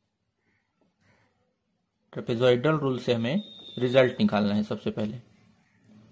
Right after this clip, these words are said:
ठीक है, तो ट्रेपेजॉइडल रूल क्या होता है देख लीजिए, ज़ीरो to सिक्स, पहले इस फंक्शन को लिख लेंगे, इसकी नि-, वैल्यू निकालनी है हमें वन प्लस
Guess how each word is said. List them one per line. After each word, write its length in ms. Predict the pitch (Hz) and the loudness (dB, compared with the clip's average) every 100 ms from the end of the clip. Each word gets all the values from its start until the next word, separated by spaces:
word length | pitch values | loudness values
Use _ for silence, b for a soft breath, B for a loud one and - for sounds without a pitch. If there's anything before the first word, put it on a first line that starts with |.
| _ _ _ - - - - - | _ _ _ -20 -20 -20 -20 -8
ठीक 100 | 180 | -6
है, 80 | 123 | -4
तो 120 | 120 | -8
ट्रेपेजॉइडल 720 | 120 - 127 143 127 131 143 | -10 -4 -2 0 2 2 2
रूल 200 | 147 147 | 2 0
क्या 160 | 143 147 | 0 0
होता 240 | 143 147 | 0 0
है 120 | 147 143 | -2 -2
देख 180 | 135 | -4
लीजिए, 220 | 143 135 165 | -6 -6 -8
ज़ीरो 540 | - _ - 123 123 | -10 _ -6 -4 -4
to 60 | 110 | -6
सिक्स, 300 | 135 143 - | -8 -10 -8
पहले 320 | - 113 120 | -4 0 0
इस 140 | 120 - | -2 -6
फंक्शन 340 | 123 110 131 | -8 -4 -4
को 80 | 131 | -4
लिख 180 | 127 - | -6 -6
लेंगे, 280 | 127 156 214 - - - - | -6 -6 -10 -16 -20 -20 -16
इसकी 200 | - 123 | -6 -2
नि-, 220 | 110 107 | -2 -4
वैल्यू 260 | 123 117 131 | -4 -4 -4
निकालनी 380 | 123 120 123 | 0 0 0
है 60 | 127 | -4
हमें 240 | 127 175 - - - | -6 -6 -8 -16 -10
वन 260 | 117 120 135 - | -6 -4 -6 -4
प्लस 380 | 127 202 - | -2 -2 -4